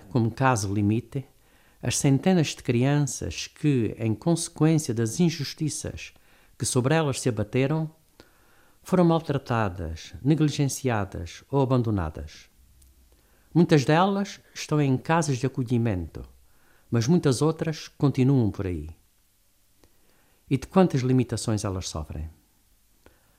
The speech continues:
A agressividade, a instabilidade emocional, as dificuldades de aprendizagem, a quase incapacidade de suportar a frustração,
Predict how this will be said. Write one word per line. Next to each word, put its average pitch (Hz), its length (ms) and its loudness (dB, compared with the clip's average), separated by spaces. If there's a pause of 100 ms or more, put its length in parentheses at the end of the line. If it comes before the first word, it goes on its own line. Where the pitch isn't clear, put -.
A 113 140 2
agressividade, 101 840 -4 (600)
a 120 60 2
instabilidade 117 760 0
emocional, 92 640 -4 (640)
as 123 100 -4
dificuldades 139 680 -4
de - 60 -6
aprendizagem, 98 800 -4 (680)
a 120 120 -2
quase 156 480 2
incapacidade 127 720 -2
de - 40 -10
suportar 120 480 -6
a 107 40 -2
frustração, 101 840 -6